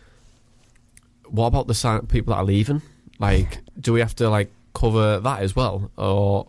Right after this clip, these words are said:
Speaker 1: do you know what I mean? So we could l-, look for, like, ten signings, but then it's, like, a whole new team.
Speaker 2: <laughs>
Speaker 1: And then you think, right, okay, we've just brought in ten, eight to ten signings.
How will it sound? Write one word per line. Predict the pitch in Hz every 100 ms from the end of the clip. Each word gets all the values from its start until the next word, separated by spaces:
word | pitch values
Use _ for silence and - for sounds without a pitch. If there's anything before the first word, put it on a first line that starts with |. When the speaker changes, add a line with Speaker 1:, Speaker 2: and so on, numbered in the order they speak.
| -
Speaker 1:
do |
you | - 120
know |
what |
I |
mean? | 127
So | 113
we | 107
could | 104 151
l-, | 143 - 110
look | 117
for, | -
like, | 104 110
ten | 113 110
signings, | 127 151 160 165 170 165
but | - 127
then | 135
it's, | 127
like, | 131
a | 117
whole | 123 123
new | 120 117
team. | - 135 98 90
Speaker 2:
<laughs> | - - - - - -
Speaker 1:
And | 131
then | 143 151
you | 147
think, | 147 147 139 - - - - - - -
right, | 123 120
okay, | 117 127
we've | 120
just | 151 -
brought | 147 135
in | 127
ten, | - 147 123 117
eight | 139 135
to | -
ten | 143 123
signings. | 110 131 131 110 98 95 -